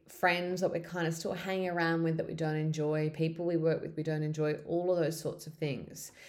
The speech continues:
Now, while we can't change all of those things all in one breath, what we can do is focus more on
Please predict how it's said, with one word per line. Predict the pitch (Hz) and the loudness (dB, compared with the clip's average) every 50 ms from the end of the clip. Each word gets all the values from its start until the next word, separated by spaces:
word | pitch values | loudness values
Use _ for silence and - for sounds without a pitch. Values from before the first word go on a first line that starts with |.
| - - - - - _ - | -20 -20 -20 -20 -20 _ -2
Now, | 233 247 | 2 4
while | 254 254 | 6 6
we | 254 269 | 6 4
can't | 262 269 294 370 415 392 - | 4 0 -2 -2 -2 -2 -2
change | - - 262 240 226 214 196 202 202 - - - - | -4 0 2 4 4 4 2 0 -2 -8 -10 -4 2
all | 175 190 190 | 4 6 6
of | 196 175 | 6 6
those | - 156 160 160 160 - | 4 4 2 0 -2 -2
things | 170 160 151 143 135 135 147 156 - - - - _ _ _ _ - | -2 0 0 0 0 -2 -2 -4 -4 -6 -8 -12 _ _ _ _ 0
all | - 180 175 170 | 2 4 6 6
in | 160 156 | 6 6
one | 151 139 139 135 | 4 2 0 2
breath, | 135 156 135 - 147 - - - - _ _ - - - - _ _ _ | 2 2 2 2 -2 -8 -14 -20 -20 _ _ -20 -20 -20 -20 _ _ _
what | - - - | -2 -2 0
we | - 226 | 0 -2
can | 220 - - - 302 339 381 381 311 | -4 -4 -8 -4 -2 0 2 2 4
do | 247 202 180 170 165 160 160 - - | 4 6 8 8 8 6 6 0 -4
is | 170 190 185 180 180 - - - - _ - | -2 0 0 0 0 -2 -6 -8 -10 _ -20
focus | - - - 233 226 226 226 - 214 - - | -16 2 4 6 6 6 4 2 -4 -4 -2
more | 214 208 214 262 294 254 165 139 135 - - - - - - - - - - _ _ _ _ _ | 0 2 4 4 6 6 6 6 4 2 -2 -4 -12 -20 -20 -20 -20 -20 -20 _ _ _ _ _
on | - 185 185 185 180 175 185 185 - - | 4 6 6 6 6 4 2 0 -2 -4